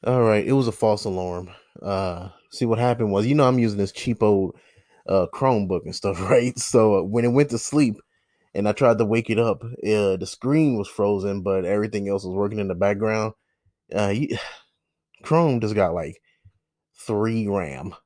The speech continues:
I swear. And the four little tabs I had up was just killing it. Jesus Christ. Man, but anyway, what I was talking about, I brought up the phone, right? I got a Pixel four A. It's supposed to be, like, a little cheap version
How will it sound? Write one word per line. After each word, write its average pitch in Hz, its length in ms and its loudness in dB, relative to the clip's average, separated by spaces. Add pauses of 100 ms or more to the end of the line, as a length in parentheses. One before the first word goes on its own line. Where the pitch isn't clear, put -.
I 107 140 0
swear. 92 460 -2
And 98 240 -2
the 92 60 0
four 127 360 4
little 117 180 4
tabs 120 320 4
I 120 120 6
had 120 200 6
up 117 140 4
was 98 220 0
just - 280 -8
killing 160 420 2
it. - 120 -10 (260)
Jesus 151 440 -2
Christ. 156 420 -4 (800)
Man, 113 400 0
but 78 160 -14
anyway, 135 420 4
what 175 180 4
I - 20 6
was 165 100 4
talking 147 240 0
about, 101 260 2
I - 40 -4
brought 175 240 4
up 165 100 0
the 135 80 -12
phone, 113 360 0
right? 104 360 -2
I 117 60 -4
got 123 120 2
a 110 60 2
Pixel 147 640 -2 (140)
four 123 380 0
A. 101 400 -2 (580)
It's - 140 -6
supposed 120 240 2
to 110 60 -10
be, 113 140 0
like, 107 180 2
a 107 40 0
little 107 180 2
cheap 107 320 -6
version 98 600 -4